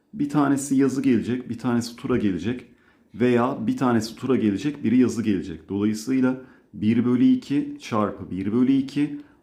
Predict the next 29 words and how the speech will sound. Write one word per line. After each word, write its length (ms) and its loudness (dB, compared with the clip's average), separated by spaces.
artı 600 -2
yine 340 2
bir 220 2
bölü 200 2
iki 280 -2
çarpı 420 -2
bir 200 0
bölü 240 -2
iki. 360 -4
Bakın 160 -2
arkadaşlar 540 2
zar 300 2
sorularında 560 2
olduğu 340 2
gibi 300 -2
iki 160 -14
tane 300 -2
para 200 0
attığımız 640 -2
zaman 360 2
bunlar 340 2
birbirinden, 680 2
evet 280 0
görünümleri 500 4
özdeş 460 -2
ama 220 0
iki 220 -4
tane 360 2
para 320 -2